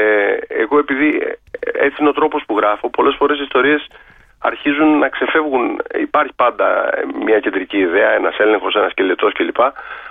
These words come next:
Αλλά έτσι όπως γράφω, ε, μπορεί να φταίει και το μυαλό μου ή ο τρόπος που αντιλαμβάνομαι τα πράγματα,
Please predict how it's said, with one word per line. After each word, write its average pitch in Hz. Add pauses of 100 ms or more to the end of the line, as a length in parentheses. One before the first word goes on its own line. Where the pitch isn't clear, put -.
(120)
Αλλά 90
έτσι 170
όπως 135
γράφω, 151
ε, - (440)
μπορεί 151
να 143
φταίει 147
και 139
το 120
μυαλό 113
μου 147
ή 127
ο 113
τρόπος 123
που 113
αντιλαμβάνομαι 107
τα 95
πράγματα, 139